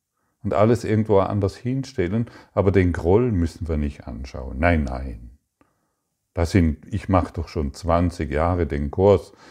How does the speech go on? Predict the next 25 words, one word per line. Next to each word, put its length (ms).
da 100
muss 220
ich 120
doch 200
den 180
Groll 320
nicht 320
anschauen. 720
Wie, 260
wie 160
kann 440
der 120
so 160
etwas 460
sagen? 500
Oder 140
ich 100
mach 180
schon 300
zehn 380
Jahre 360
den 260
Kurs, 380
also 340
wirklich. 540